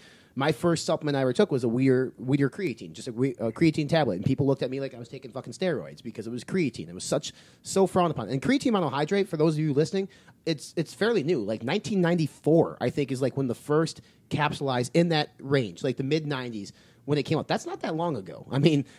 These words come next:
literally, that is not that long ago. Um, but, yeah, to your point, like, m-, then when I remember buying my own supplement, like, on my own, uh, I bought something based off a magazine ad, just like a lot of people do. I was reading magazines,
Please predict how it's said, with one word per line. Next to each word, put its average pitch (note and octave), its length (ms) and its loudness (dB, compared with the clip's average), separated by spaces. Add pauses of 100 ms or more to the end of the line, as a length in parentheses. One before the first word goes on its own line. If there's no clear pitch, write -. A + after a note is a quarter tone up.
literally, F3 300 6
that C3+ 160 0
is B2+ 140 -4
not D3+ 200 -2
that C#3+ 200 -2
long B2+ 200 -2
ago. A2+ 340 0 (260)
Um, A#2+ 480 2 (280)
but, D3 300 10
yeah, D#3+ 180 6
to D#3 140 -2
your D#3 120 6
point, E3 320 4
like, C3 200 0 (180)
m-, C3+ 220 -4
then D3+ 260 4
when D3+ 100 6
I D3 60 4
remember E3+ 380 8
buying C#3+ 420 4
my C3 160 2
own A#2+ 320 0
supplement, C3 400 -2
like, A2+ 220 -4
on C3 160 0
my A#2+ 240 -2
own, A#2+ 380 6 (340)
uh, B2 260 4
I B2+ 120 2
bought C#3 360 6
something C3+ 240 -4
based A#2 240 -6
off A#2+ 120 -14
a A#2 40 -12
magazine A2 420 -4
ad, C#2+ 200 -12
just D3+ 180 0
like F3+ 160 4
a C3+ 60 -4
lot A#2+ 220 -6
of A#2+ 60 -8
people C3 220 2
do. A#2+ 220 6
I G2 100 -2
was G#2 140 -2
reading A#2 180 -4
magazines, D3 460 0